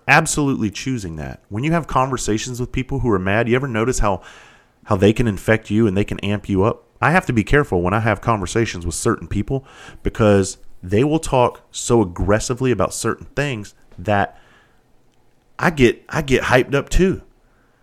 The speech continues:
And that's why I don't like talking about current events and politics and shit, because I'm not a dude who can sit there and just, "Yeah, man," and have just a, a wonderful, intelligent discussion on this. That shit pisses me off. And I don't wanna be mad. I wanna be happy.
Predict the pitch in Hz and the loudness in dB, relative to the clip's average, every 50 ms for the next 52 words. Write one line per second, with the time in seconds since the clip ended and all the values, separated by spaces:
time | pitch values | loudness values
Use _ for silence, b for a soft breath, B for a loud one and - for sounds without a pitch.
0 | _ _ _ _ _ _ _ _ _ _ - - - - - - 104 123 151 165 | _ _ _ _ _ _ _ _ _ _ -20 -20 -20 -18 -10 -6 0 0 2 2
1 | - 170 160 147 139 98 131 131 - - - 131 147 - 143 113 101 92 90 - | 2 2 0 0 2 0 0 0 0 -2 -4 -6 -4 -4 -4 -2 0 2 2 0
2 | - - _ _ - - - - 110 104 101 92 87 104 95 85 - - 98 87 | -2 -6 _ _ -8 -2 0 2 2 2 0 0 -2 -2 -4 -4 -6 -8 -10 -4
3 | - - 104 98 95 90 - 104 95 - - 95 85 - - - - - - - | -2 0 2 2 0 0 -2 -6 -8 -6 -8 -10 -8 -6 -8 -6 -8 -8 -8 -6
4 | 95 92 117 151 170 165 151 123 101 101 120 120 113 107 117 110 - 87 82 - | -4 -2 -2 -2 0 -2 -2 -2 -2 0 0 0 0 0 -2 -4 -4 -8 -8 -4
5 | - 131 117 92 107 104 95 90 85 87 82 78 - B B B B B B B | -4 -4 -4 -2 -2 -2 -2 -2 -4 -4 -6 -6 -12 B B B B B B B
6 | B - 90 113 127 143 139 127 120 123 127 131 127 113 101 110 123 120 110 117 | B -2 0 0 0 0 0 -2 -2 -2 -2 -4 -4 -4 -2 -2 -4 -2 -4 -6
7 | 113 - 110 92 - - 90 82 85 101 113 120 120 113 - - 117 110 110 - | -6 -4 -4 -4 -2 -2 -4 -4 -4 -4 -4 -4 -4 -6 -4 -4 -4 -4 -4 -4
8 | - 85 - 113 113 113 104 101 104 - - 85 - - 123 120 - - 110 98 | -6 -6 -2 0 0 0 0 -2 -8 -8 -10 -12 -6 -2 -2 -2 -2 -4 -6 -4
9 | 92 92 90 - b b b b b b - 208 - - - 95 - - 127 131 | -4 -4 -6 -6 b b b b b b -6 -4 0 2 0 2 4 4 4 4
10 | 127 - 135 127 143 147 151 156 170 170 117 - - - - b b b b b | 2 0 -6 -6 -4 -2 -2 -2 -2 -2 -4 -8 -10 -16 -18 b b b b b
11 | b b b b b 120 139 175 208 220 208 202 190 175 165 123 120 147 175 170 | b b b b b 2 4 6 6 8 6 6 6 4 2 4 4 2 2 2
12 | - - - - - - _ _ 98 101 120 135 131 117 - - 131 131 127 - | 0 -4 -10 -18 -20 -20 _ _ -4 -2 -2 0 0 0 2 2 2 0 0 -2
13 | - - | -12 -20